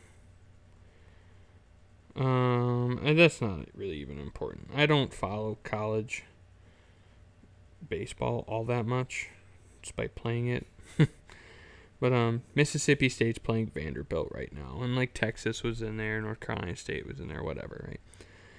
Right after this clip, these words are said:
North Carolina State was ruled out of the College World Series due to covid nineteen protocols. The N C double A and the committee regret that N C State student athletes and coaching staff will not be able to continue in the championship, which they earned the right to participate.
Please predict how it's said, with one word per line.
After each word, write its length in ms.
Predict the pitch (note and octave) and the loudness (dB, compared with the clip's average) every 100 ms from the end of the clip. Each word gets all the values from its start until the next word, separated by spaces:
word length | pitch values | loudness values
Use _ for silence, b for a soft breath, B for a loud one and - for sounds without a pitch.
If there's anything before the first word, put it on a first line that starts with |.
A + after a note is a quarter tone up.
| B B B D3+ | B B B 6
North 200 | G3 - | 6 8
Carolina 460 | F#3+ D#3+ D3+ C3+ | 8 10 8 6
State 380 | - - B2+ - | 4 6 6 6
was 140 | A#2 | 0
ruled 320 | A#2+ C3 C#3+ A2 | 4 8 8 8
out 160 | B2+ | 4
of 60 | A#2+ | 2
the 60 | |
College 380 | A#2 A#2+ A#2+ A#2+ | 2 4 4 4
World 180 | B2 A#2 | 2 0
Series 300 | - A#2+ A#2 | 2 0 0
due 80 | A2+ | -4
to 80 | - | -4
covid 380 | - B2 A#2+ A2+ | 0 2 2 0
nineteen 400 | A2 G#2+ A2 G#2+ | 0 0 -2 -2
protocols. 500 | G#2+ A2+ A#2+ B2 B2 | -2 -2 -4 -6 0
The 100 | B2 | 0
N 100 | B2+ | 2
C 80 | |
double 260 | B2+ B2 A#2+ | 4 4 6
A 80 | A#2 | 4
and 100 | A#2 | 2
the 40 | |
committee 340 | - B2 A#2+ A#2+ | 0 0 2 2
regret 380 | A2+ - A#2 | 0 0 0
that 120 | G2 A#2+ | 0 0
N 140 | C3+ | -2
C 160 | - C3 | 0 -2
State 260 | - A#2+ | 0 -2
student 300 | - D3+ D3 | 0 2 4
athletes 380 | A#2+ - B2 - | 2 2 0 0
and 100 | A#2 | -2
coaching 300 | B2 B2 B2 | 0 0 -2
staff 260 | A#2 A2+ A#2 | -2 -4 -2
will 80 | |
not 140 | A#2 A#2+ | -4 0
be 80 | A#2+ | 0
able 80 | |
to 80 | A#2 | 0
continue 420 | - A#2+ - A2+ | -2 -6 -2 -2
in 80 | A2+ | -2
the 60 | A2 | -2
championship, 640 | - C#3+ C3+ B2 B2 - | 0 0 0 0 -2 -4
which 180 | A#2 - | -6 -4
they 160 | A#2 G2 | -4 -2
earned 240 | A#2 A#2+ | -2 0
the 80 | A2 | 0
right 200 | A2+ - | -2 -4
to 80 | - | -6
participate. 680 | A2+ - - - - - | -6 -6 -12 -6 -4 -4